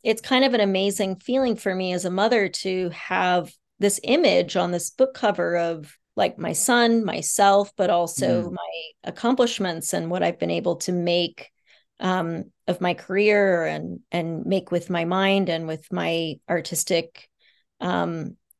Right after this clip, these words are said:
Speaker 1: drive and
Speaker 2: Mm.
Speaker 1: desire. And so there is something kind of, like,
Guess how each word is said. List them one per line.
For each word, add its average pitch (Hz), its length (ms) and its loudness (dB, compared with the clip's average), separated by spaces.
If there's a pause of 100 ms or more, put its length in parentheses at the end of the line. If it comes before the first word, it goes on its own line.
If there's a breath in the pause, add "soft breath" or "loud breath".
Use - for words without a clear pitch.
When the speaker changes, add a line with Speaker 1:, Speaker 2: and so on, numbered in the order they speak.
Speaker 1:
drive 202 640 4
and 170 160 0
Speaker 2:
Mm. - 20 -8
Speaker 1:
desire. 202 680 4 (420 soft breath)
And 214 180 0
so 226 140 2
there 233 160 8
is 262 200 6
something 233 300 -2
kind 196 260 0
of, 190 140 -4
like, 180 220 2